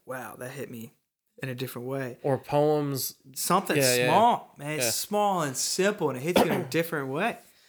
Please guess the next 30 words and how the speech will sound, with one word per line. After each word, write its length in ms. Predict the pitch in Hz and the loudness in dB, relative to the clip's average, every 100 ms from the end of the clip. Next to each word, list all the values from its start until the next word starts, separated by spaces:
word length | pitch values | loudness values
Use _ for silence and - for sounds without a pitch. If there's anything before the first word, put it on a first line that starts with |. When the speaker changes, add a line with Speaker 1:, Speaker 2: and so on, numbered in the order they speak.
| _ _ _ _ _ | _ _ _ _ _
Speaker 1:
That's, 200 | 160 170 | 0 2
that's 200 | 175 180 | 2 0
how 120 | 196 | 2
I 120 | 175 170 | 4 4
look 180 | 143 | 2
at 180 | 135 - | -4 -10
it. 80 | - - | -10 -10
I 80 | 147 | -8
mean, 180 | 151 | -4
you 60 | 185 | -4
can, 200 | 196 147 | -2 -4
I 60 | 139 | 0
mean, 280 | 160 139 143 | 0 0 0
uh, 180 | 147 | 0
people 300 | 143 175 185 151 | 0 -2 -2 -2
still 220 | - 175 | 2 2
enjoy 260 | 131 156 | 2 2
the 80 | 147 | 2
books, 500 | 123 180 175 - - - _ _ _ _ _ _ _ - | 2 2 2 0 -8 -12 _ _ _ _ _ _ _ -2
but 100 | 160 | 0
it's 100 | 151 | 0
something 240 | 196 180 | -2 -2
about 280 | 165 151 147 | -4 -4 -4
that 120 | 147 | -4
little, 300 | 139 147 131 - _ - _ - | -6 -6 -8 -12 _ -20 _ -6
that 160 | 147 147 | -4 -2
little 160 | 147 | -4
sentence, 680 | - - 170 151 135 - - | -2 0 -2 -2 -10 -10 -10
that 180 | 139 139 | -6 -6
little, 380 | 151 135 127 - | -4 -6 -8 -12